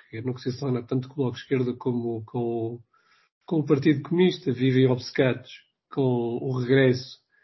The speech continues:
das empresas à órbita do Estado, e então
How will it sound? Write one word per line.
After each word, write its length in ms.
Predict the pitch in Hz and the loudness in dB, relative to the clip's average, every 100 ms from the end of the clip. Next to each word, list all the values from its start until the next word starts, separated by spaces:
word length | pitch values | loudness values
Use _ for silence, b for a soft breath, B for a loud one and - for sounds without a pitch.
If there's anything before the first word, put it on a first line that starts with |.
| _ _ _ - | _ _ _ -6
das 280 | 135 139 131 | 2 4 4
empresas 500 | 139 139 135 123 120 | 2 4 4 4 2
à 60 | |
órbita 400 | 131 127 123 127 | 2 2 0 -2
do 60 | 127 | -4
Estado, 500 | - - 165 165 - _ _ _ _ _ _ _ _ _ _ _ _ | 0 6 6 6 -2 _ _ _ _ _ _ _ _ _ _ _ _
e 440 | - 226 170 170 147 | -4 0 2 2 2
então 440 | 147 143 151 160 | 2 6 6 6